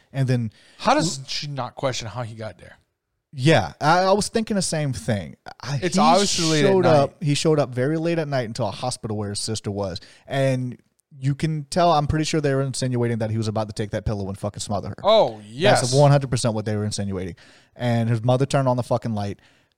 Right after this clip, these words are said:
Speaker 1: My first reaction had been, "What the fuck are you doing here? Why
Speaker 2: Yeah.
Speaker 1: aren't you at home? Why are you
Speaker 2: How
Speaker 1: at a
Speaker 2: did you get
Speaker 1: hospital?
Speaker 2: here?
Speaker 1: How did you get here? What are you doing?"
Speaker 2: Where's your dad?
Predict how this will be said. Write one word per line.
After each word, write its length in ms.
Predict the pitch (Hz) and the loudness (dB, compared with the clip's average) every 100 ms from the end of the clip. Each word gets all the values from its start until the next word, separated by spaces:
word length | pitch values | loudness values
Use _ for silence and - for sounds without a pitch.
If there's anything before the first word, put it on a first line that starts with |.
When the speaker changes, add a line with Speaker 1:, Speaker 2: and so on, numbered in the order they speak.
| _ _ _ - | _ _ _ -16
Speaker 1:
My 260 | 139 135 | 0 2
first 260 | 151 180 160 | 4 2 4
reaction 240 | 147 - | 2 2
had 40 | 147 | 2
been, 280 | 139 135 117 | 2 0 0
"What 180 | 135 | -2
the 100 | - | 0
fuck 360 | 160 - 151 - | -4 2 2 2
are 40 | 123 | 0
you 180 | 117 | 0
doing 320 | 113 117 110 104 | 0 2 2 0
here? 180 | 104 | -2
Why 180 | 98 101 | 0 0
Speaker 2:
Yeah. 80 | 117 | 0
Speaker 1:
aren't 180 | 117 - | 0 0
you 80 | 110 | -2
at 100 | - | -2
home? 380 | - 98 - - _ _ _ | -6 -6 -8 -16 _ _ _
Why 240 | 107 120 | 0 4
are 60 | 139 | 6
you 160 | 147 131 | 4 4
Speaker 2:
How 80 | |
Speaker 1:
at 60 | 170 | 4
a 40 | |
Speaker 2:
did 20 | 160 | 4
you 0 | |
get 0 | 151 151 | 2 2
Speaker 1:
hospital? 60 | 127 | 2
Speaker 2:
here? 100 | 120 | -2
Speaker 1:
How 280 | 113 - 135 | -4 2 2
did 160 | 165 | 2
you 80 | 185 | -2
get 260 | 180 131 117 | -2 -2 -2
here? 340 | 113 107 107 | -2 -2 -4
What 640 | 80 113 110 110 117 117 117 | -6 -12 -12 -10 -2 0 0
are 80 | |
you 120 | 110 104 | 0 0
doing?" 140 | 101 | 0
Speaker 2:
Where's 180 | 147 151 | 0 -2
your 80 | 165 | -4
dad? 300 | 123 104 | -4 -6